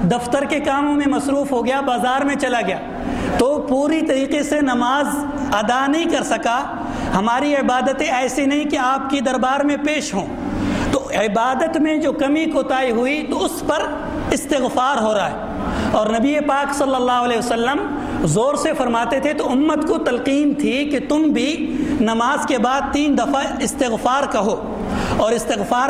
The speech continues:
کا مطلب کیا وہ بیان ہو گیا۔ بلکہ ایک روایت میں آتا ہے کہ حضرت ابو بکر صدیق رضی اللہ تعالی عنہ فرماتے ہیں کہ ہر عبادت کے بعد دو کام کیا کرو۔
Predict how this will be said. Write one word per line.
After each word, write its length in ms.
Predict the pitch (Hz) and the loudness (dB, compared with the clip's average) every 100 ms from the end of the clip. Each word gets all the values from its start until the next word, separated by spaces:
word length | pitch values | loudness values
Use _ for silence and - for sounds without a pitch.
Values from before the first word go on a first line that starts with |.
| 254 | 0
کا 100 | 277 | 0
مطلب 420 | 233 262 277 262 | 0 0 0 0
کیا 140 | 254 320 - - - | 0 0 -4 -6 0
وہ 100 | 240 | 0
بیان 340 | 240 233 240 | 2 2 2
ہو 200 | 220 208 | 0 0
گیا۔ 120 | 175 139 - - - - - - - | -2 -4 -6 -6 -4 -4 -2 0 2
بلکہ 260 | 233 254 | 2 2
ایک 180 | 277 277 | 0 2
روایت 460 | 254 247 254 294 269 | 2 2 2 0 0
میں 280 | 247 277 370 - 247 - 247 240 | 0 0 -2 -2 -2 0 0 0
آتا 380 | 208 214 262 | 0 0 0
ہے 120 | 277 311 | 0 0
کہ 80 | 302 254 240 202 | 0 2 2 2
حضرت 260 | 233 254 | 0 0
ابو 160 | 226 240 | 0 2
بکر 260 | 247 262 269 | 2 0 0
صدیق 440 | 254 190 277 269 | 0 2 0 2
رضی 220 | 247 240 | 0 2
اللہ 300 | 247 254 254 247 | 2 2 0 0
تعالی 260 | 233 240 254 254 | 0 2 0 2
عنہ 140 | 277 277 | 2 2
فرماتے 400 | 247 233 220 226 | 2 2 0 0
ہیں 320 | 214 285 302 294 - - 302 - | 0 -2 -2 -4 -4 -4 -2 0
کہ 120 | 208 | 0
ہر 400 | - 285 294 262 | 0 0 2 2
عبادت 500 | 233 254 269 302 302 | 2 2 0 0 0
کے 120 | 269 | 0
بعد 580 | 262 269 294 262 175 160 | 2 2 0 -2 0 2
دو 260 | 294 320 302 | 2 2 0
کام 260 | 277 302 | 2 0
کیا 260 | 294 269 240 | 2 2 2
کرو۔ 240 | 208 170 | 0 0